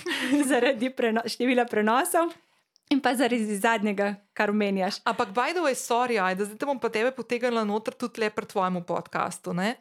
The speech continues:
Speaker 1: da preden sem jaz začela s podcastom Lovi-, Lovim ravnotežje, si bila ti ena od prvih ljudi, ki sem jim povedala, da se bo to zgodilo, kaj načrtujem.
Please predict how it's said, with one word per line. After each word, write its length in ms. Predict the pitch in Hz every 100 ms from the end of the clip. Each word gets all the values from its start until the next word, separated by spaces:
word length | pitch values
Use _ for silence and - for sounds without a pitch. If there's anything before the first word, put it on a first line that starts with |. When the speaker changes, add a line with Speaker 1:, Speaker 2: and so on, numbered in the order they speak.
| _ _ _ _
Speaker 1:
da 480 | 208 190 202 196 196 - _ _ - 185
preden 340 | - 269 339
sem 200 | 349 269
jaz 160 | 233 233
začela 400 | 233 - 233 214
s 140 | 196
podcastom 720 | - 202 208 - 190 226 240 214
Lovi-, 300 | 208 208 202
Lovim 260 | 202 214 254
ravnotežje, 640 | 247 190 - 202 220 240
si 240 | - -
bila 140 | 190 196
ti 240 | - 247
ena 200 | 233 220
od 120 | 220
prvih 320 | - 226 226 - _ _ _ -
ljudi, 320 | 196 196 202
ki 120 | 220 220
sem 180 | 214
jim 120 | 208 190
povedala, 640 | 196 208 196 180 170 - - _ _ _ _
da 40 | 190
se 140 | -
bo 140 | 180 190
to 160 | 202
zgodilo, 500 | 185 185 165 202 247
kaj 240 | 247 202 190
načrtujem. 720 | 190 202 - 208 247 311